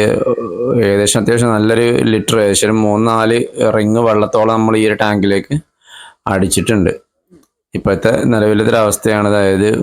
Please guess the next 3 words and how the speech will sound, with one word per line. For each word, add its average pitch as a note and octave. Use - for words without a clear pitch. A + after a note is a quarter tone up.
പിന്നെ F#2+
നമ്മളിതിൻ്റെ G2+
വീഡിയോ G2+